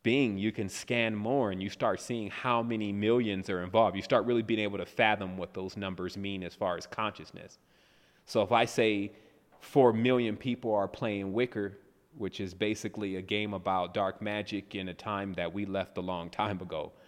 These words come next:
and then that's still four million souls <laughs> we're talking about that are focusing on something. And then if I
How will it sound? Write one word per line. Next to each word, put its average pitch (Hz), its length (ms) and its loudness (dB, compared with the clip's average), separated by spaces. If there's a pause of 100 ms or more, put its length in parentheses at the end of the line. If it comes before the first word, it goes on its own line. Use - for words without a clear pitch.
(320)
and 82 180 -10 (680)
then 104 360 2 (360)
that's 107 220 2
still 117 360 4
four - 540 2
million 113 640 0 (640)
souls - 800 2 (140)
<laughs> - 180 -14
we're 104 100 -4
talking - 440 -6
about 85 420 -4 (240)
that 101 140 -2
are 90 80 -4
focusing 107 580 -2
on 90 140 -6
something. - 460 -12
And 101 100 -10
then 104 140 -2
if 98 120 -6
I 104 220 0